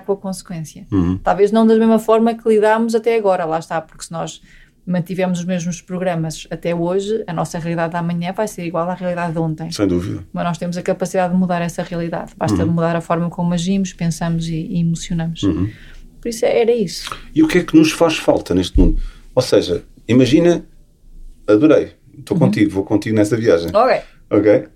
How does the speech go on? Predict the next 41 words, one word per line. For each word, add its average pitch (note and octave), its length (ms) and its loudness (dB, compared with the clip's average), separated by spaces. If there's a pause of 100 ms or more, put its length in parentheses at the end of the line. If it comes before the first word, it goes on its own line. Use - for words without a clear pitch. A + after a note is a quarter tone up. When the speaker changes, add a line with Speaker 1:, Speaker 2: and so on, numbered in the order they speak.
(160)
Speaker 2:
Mas A#2 220 2
o C#3 60 -2
que D#3+ 140 -6
é - 20 -10
que E3 100 -2
nos D#3+ 100 2
faz D3 240 2
falta C3 300 0
para C3 140 0
nós A#2+ 120 0
chegarmos A#2+ 280 0
lá A#2 160 2
mais A#2 300 2
rápido? F2 420 -6 (1400)
O - 80 -20
que - 100 -14
é - 60 -16
que - 60 -10
nos A#2 100 -6
faz A2+ 220 -2
falta? C#2+ 420 -4 (420)
Speaker 1:
Ah, D4+ 640 -8
eu B3+ 160 0
acho C4+ 260 -2
que, - 120 -18
não, A#3+ 480 -2
não B3 160 0
sei C4 120 0
se B3+ 140 -4
é B3 80 2
o A#3 80 -2
que - 80 -20
faz A3+ 220 0
falta, A3 320 -2
se A3+ 120 -10
é A3+ 60 2
o G#3+ 80 0
que - 80 -18
está G#3 160 0
a G3 40 0
mais. D3+ 600 -4